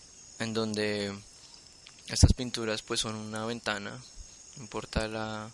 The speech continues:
a estos contextos, a estas culturas, a estos personajes que desde nuestra educación hegemónica colombiana no existen,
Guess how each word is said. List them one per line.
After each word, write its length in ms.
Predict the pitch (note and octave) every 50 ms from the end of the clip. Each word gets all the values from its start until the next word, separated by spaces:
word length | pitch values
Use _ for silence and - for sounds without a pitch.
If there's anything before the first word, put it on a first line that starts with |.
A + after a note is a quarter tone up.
| - - - - - - - - - - - - -
a 120 | - G#2+ A2
estos 920 | A2 G#2+ G#2 - - - A2+ G#2+ G#2+ A2 A2 A2 A2 - - - - - - - - - - - - - - - - - - - -
contextos, 800 | - C3 B2+ B2 - - A2 G#2+ G#2+ A2+ A2+ - - - A#2 A2 -
a 120 | G#2+ G#2
estas 680 | G#2 - - - - G#2 G#2+ G#2 - - - - - - - - - - -
culturas, 640 | - - B2 - - - A#2 A2 A2+ A2+ A2 G#2+ -
a 80 | - -
estos 260 | - - - C3+ -
personajes 880 | - A#2 A2+ - - A#2 A2+ A2 G#2 G#2 G#2+ A2 G#2+ G#2+ G#2 - - - - - - - - - - - - - - -
que 520 | - - A2+ A2 A2 A2 A2 G#2+ G#2+ G#2+ G2+
desde 280 | G#2 A2 A2+ A2 A2+ A2+
nuestra 320 | A2 G#2+ G#2+ - - G#2+
educación 920 | A2 A2 G#2 - - G#2 - - - A2 G#2+ G#2+ G#2+ G#2 G#2 G#2 G#2 G#2 G#2 - - - - - - - - - - - - -
hegemónica 680 | B2+ A2 B2 A#2 A#2 A2+ A2 G#2 G#2 G2+ - - G#2+ -
colombiana 580 | - A#2+ A#2 A2+ A2 G#2 G2+ G2+ G2+ G2 G2
no 280 | G2 G2+ G#2 G#2+ G#2+ G#2
existen, 580 | G2+ - - A2 G#2+ - - - G#2+ A2 B2